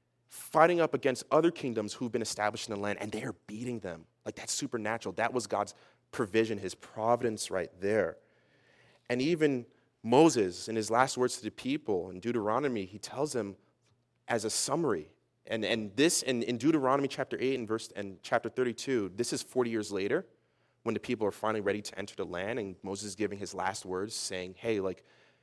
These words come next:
this is a summary of everything you guys went through." He says, "Look at God's faithfulness."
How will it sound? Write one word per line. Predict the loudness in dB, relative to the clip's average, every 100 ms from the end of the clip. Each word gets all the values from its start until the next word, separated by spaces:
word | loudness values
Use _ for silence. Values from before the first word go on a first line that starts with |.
| _ _ _
this | -4 -2
is | -2
a |
summary | -2 -2 -2 -2
of | -2
everything | -4 -4 -6
you | -2
guys | -2 -4
went | -10 -12 -10
through." | -8
He | -8 -8
says, | -8 -8
"Look | -8
at | -8
God's | -10 -12 -12
faithfulness." | -14 -10 -10 -8 -6 -4 -4 -6 -12 -14